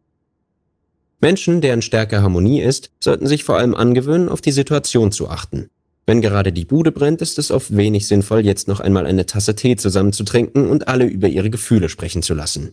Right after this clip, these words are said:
Das wird die Situation nur verschlimmern und eher zu weniger Harmonie führen als zu mehr. Wie die Harmonietypen suchen auch die Verantwortungstypen die Gemeinschaft.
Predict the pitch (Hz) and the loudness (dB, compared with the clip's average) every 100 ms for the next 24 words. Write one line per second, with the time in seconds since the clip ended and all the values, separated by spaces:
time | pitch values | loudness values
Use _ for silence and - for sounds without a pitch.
0 | _ - 117 131 131 123 120 127 113 - | _ 0 0 2 0 0 -2 -2 -2 0
1 | 117 117 135 - 160 170 165 147 - 120 | 2 2 -2 0 0 2 2 0 0 -2
2 | - 127 107 95 80 78 85 87 90 92 | 0 0 2 2 0 -2 0 0 2 0
3 | 98 104 107 - 101 - 131 127 87 - | 0 0 0 -2 -4 -4 0 0 0 -4
4 | _ _ _ _ _ _ _ _ _ _ | _ _ _ _ _ _ _ _ _ _
5 | _ _ _ _ - 131 160 151 147 165 | _ _ _ _ 0 2 2 2 2 2
6 | 196 - 123 151 160 143 147 - - - | 2 0 -2 0 0 -2 -2 -2 -4 -6
7 | - - 147 - 85 87 - - 104 101 | -6 -2 -2 -2 -4 -4 -4 -6 -2 -2
8 | 98 117 107 82 - - - - | 0 0 0 -2 -6 -8 -8 -10